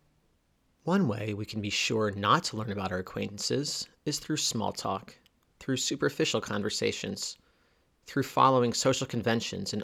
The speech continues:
all of our interactions. We often converse with others almost on autopilot. As soon as there is a pause in the conversation, we excuse ourselves. We dare not ask follow-up questions, lest they seem silly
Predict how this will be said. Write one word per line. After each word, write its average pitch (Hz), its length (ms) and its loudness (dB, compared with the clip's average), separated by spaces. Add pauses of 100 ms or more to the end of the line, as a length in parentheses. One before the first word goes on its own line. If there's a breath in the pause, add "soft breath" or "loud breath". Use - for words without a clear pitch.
all 104 120 2
of 101 140 2
our 90 100 2
interactions. 92 800 -2 (1120)
We 139 120 -2
often 175 320 2
converse 110 420 4
with 120 120 -4
others 98 440 0
almost 113 400 -2
on 110 140 -4 (100)
autopilot. 101 680 -2 (840)
As 120 100 -6
soon 151 180 0
as 160 100 -2
there 147 140 4
is 123 100 4
a 117 60 -2
pause 98 440 2
in 104 60 -4
the 98 60 -4
conversation, 107 840 -2 (140)
we 117 140 -4
excuse - 420 0
ourselves. 98 640 -2 (640 soft breath)
We 113 140 -4
dare 113 240 4
not 101 220 4
ask 92 300 0
follow-up - 440 0
questions, - 680 -2 (440 soft breath)
lest 127 220 0
they 139 100 4
seem 135 220 -2
silly 107 600 0